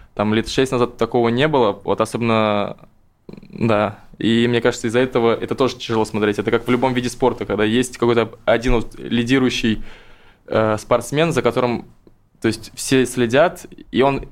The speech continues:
именно самый популяризирует спорт, как в-, там было с боксом, с Мейвезером. Потом, когда он ушел, сразу резко, э, у U F C выросла популярность, чем даже у бокса, потому что у U F C Макгрегор и,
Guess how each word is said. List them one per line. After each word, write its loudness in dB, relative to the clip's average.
именно 2
самый 2
популяризирует 2
спорт, -2
как -2
в-, -20
там 0
было 2
с -8
боксом, -2
с -6
Мейвезером. 2
Потом, 0
когда 0
он 0
ушел, 0
сразу 0
резко, 0
э, -4
у 4
U 6
F -6
C 0
выросла 2
популярность, 0
чем -4
даже 2
у 2
бокса, -2
потому 0
что -2
у 2
U 0
F -6
C -2
Макгрегор 0
и, -2